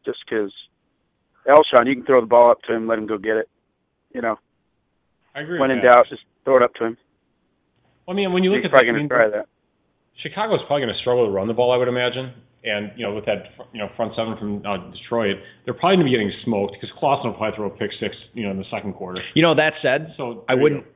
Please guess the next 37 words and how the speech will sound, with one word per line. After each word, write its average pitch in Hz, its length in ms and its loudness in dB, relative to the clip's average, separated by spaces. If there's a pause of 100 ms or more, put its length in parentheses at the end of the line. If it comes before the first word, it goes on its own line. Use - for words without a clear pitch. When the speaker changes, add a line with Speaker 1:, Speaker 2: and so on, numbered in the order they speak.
(120)
Speaker 3:
I, 127 80 0
I - 140 -6
mean, 123 120 -4
I 120 140 0
obviously 131 300 -4
wouldn't 110 260 -8
sit 101 220 -12
Forte, 92 440 -10
just 110 140 -10 (240)
if 110 140 -12
anybody's 101 360 -8
wondering. 95 380 -12 (220)
Speaker 2:
I 131 100 -8
w-, 202 100 -4
I 143 60 0
really 190 220 2
wanna 143 180 -2
watch 120 240 -2 (140)
the 113 40 -12
game, 107 260 -8
though, 101 100 -8
to 98 60 -8
watch 101 220 -10 (140)
Cutler's 110 320 -10 (140)
pout 117 320 -12
face 104 240 -4
on 104 80 -12
the 101 160 -10
sideline. - 340 -20 (220)
Speaker 3:
Nah, 92 340 -14
you're 175 180 -2
Speaker 2:
Oh, 156 60 -2
it's 175 100 0
Speaker 3:
just - 100 -10
Speaker 2:
so 190 120 2
great. 117 80 -8
Speaker 3:
so - 0 -